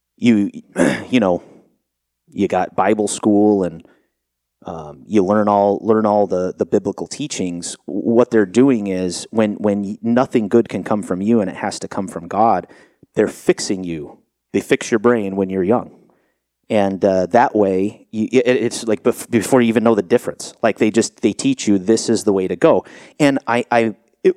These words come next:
look, it sounds like when you vocalize it like this that I'm talking about brainwashing, and I get it. And I'm not classifying it as that. Brainwashing is a term some people would use that didn't go through that system, most likely,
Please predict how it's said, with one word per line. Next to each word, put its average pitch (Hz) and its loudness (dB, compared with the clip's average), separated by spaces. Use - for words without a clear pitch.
look, 135 4
it - -2
sounds 151 0
like 107 0
when 110 0
you 95 -2
vocalize 113 2
it - 0
like 117 -2
this 120 0
that 131 0
I'm 101 -2
talking 113 0
about 90 -4
brainwashing, 110 -4
and 113 -4
I 110 -2
get 90 -4
it. - 0
And 123 0
I'm 117 0
not 127 0
classifying 110 -2
it 87 -12
as - -14
that. - -18
Brainwashing 120 2
is 98 -2
a 98 2
term 98 -4
some 117 -2
people 120 0
would 95 0
use 98 0
that 104 -4
didn't 131 0
go 123 4
through 113 0
that 98 -4
system, 87 -6
most 104 -2
likely, - -10